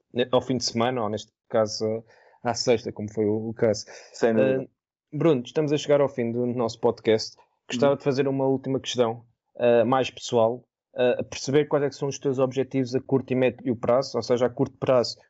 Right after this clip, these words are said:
Speaker 1: nesta,
Speaker 2: Uhum.
Speaker 1: nesta época, e a médio prazo, se és um treinador jovem, ah,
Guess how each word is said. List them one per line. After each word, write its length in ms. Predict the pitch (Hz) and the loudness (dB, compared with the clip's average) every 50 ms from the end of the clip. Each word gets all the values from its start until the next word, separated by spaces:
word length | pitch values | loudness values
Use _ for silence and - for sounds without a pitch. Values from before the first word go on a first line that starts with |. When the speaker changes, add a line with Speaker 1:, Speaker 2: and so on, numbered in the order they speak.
| _ - | _ -4
Speaker 1:
nesta, 400 | 123 127 123 120 110 127 123 120 | -2 0 0 2 2 4 4 4
Speaker 2:
Uhum. 60 | 120 120 | 2 0
Speaker 1:
nesta 240 | 123 120 123 127 | -2 -2 0 2
época, 360 | 117 127 139 135 - - 147 - _ _ _ _ | 4 4 4 2 0 -8 -12 -12 _ _ _ _
e 80 | - 135 | -2 0
a 60 | 139 | 0
médio 240 | 143 139 135 135 135 | 2 0 0 0 -2
prazo, 380 | 131 - 143 135 135 135 - _ _ _ | -2 0 0 2 0 0 -6 _ _ _
se 280 | - - - - 147 143 143 143 143 135 - | -16 -14 -8 -4 -2 0 0 0 0 0 0
és 160 | 120 139 127 | 0 0 0
um 80 | 139 135 | 0 0
treinador 380 | 135 135 135 131 127 131 135 | 0 0 0 2 2 2 0
jovem, 640 | 113 - 127 127 139 139 135 143 135 135 139 143 143 - _ _ _ - | 2 4 4 4 4 4 2 -2 -4 -4 -4 -6 -8 -12 _ _ _ 0
ah, 460 | - 123 120 120 117 117 117 113 117 | 2 4 4 6 6 4 4 4 2